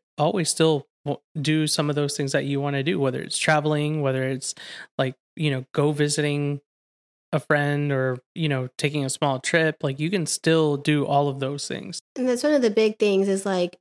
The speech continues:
Speaker 2: the expectations.
Speaker 1: Yeah.
Speaker 2: Like, don't have expectations with
Speaker 1: None.
Speaker 2: the kids because, and, you know,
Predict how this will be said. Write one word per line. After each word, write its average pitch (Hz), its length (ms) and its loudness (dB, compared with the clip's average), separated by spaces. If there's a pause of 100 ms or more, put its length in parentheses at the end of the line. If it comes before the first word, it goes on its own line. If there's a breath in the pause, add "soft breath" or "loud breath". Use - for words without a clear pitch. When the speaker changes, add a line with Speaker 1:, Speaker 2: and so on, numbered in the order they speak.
Speaker 2:
the 220 140 2
expectations. 240 1160 0
Speaker 1:
Yeah. 139 140 4
Speaker 2:
Like, 208 100 -2
don't 262 200 2
have 247 160 2
expectations 214 680 0
with 202 100 2
Speaker 1:
None. 127 160 4
Speaker 2:
the 120 40 -2
kids 190 360 0
because, 196 580 0 (400)
and, 220 420 4
you 214 100 4
know, 196 460 4